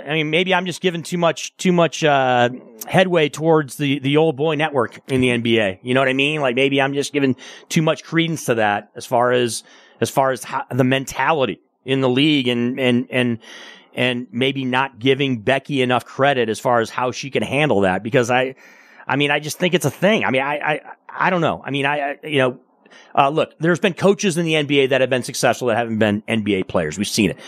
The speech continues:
We saw it with Erik Spoelstra. We saw it with a lot of guys, right? So, uh, that to me, when it comes to, you know, male coaches, I get it. But when it comes to female coaches, I mean, look, Nancy Lieberman Klein was somebody I thought who had, who garnered,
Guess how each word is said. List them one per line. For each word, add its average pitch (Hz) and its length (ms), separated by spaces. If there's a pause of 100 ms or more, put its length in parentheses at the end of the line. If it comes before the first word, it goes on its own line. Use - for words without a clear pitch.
(140)
We 101 60
saw 127 200
it 123 60
with 120 80
Erik 120 180
Spoelstra. 151 640 (180)
We 127 80
saw 123 180
it - 20
with 117 100
a - 20
lot 110 180
of 92 60
guys, - 300
right? 107 260
So, 131 400 (460)
uh, 127 160
that 160 400
to 151 100
me, 143 400
when 135 180
it 123 80
comes 135 260
to, 120 360 (100)
you 135 100
know, 110 100
male 147 340
coaches, 110 640
I 113 100
get 117 300
it. - 120 (920)
But 143 140
when 147 120
it 143 80
comes 185 240
to 160 300
female 185 280
coaches, 135 360
I - 20
mean, 139 160
look, 156 300
Nancy 170 320
Lieberman 175 360
Klein 190 320
was 139 120
somebody 139 320
I 139 80
thought 143 240
who 139 80
had, 135 200
who 139 140
garnered, 147 380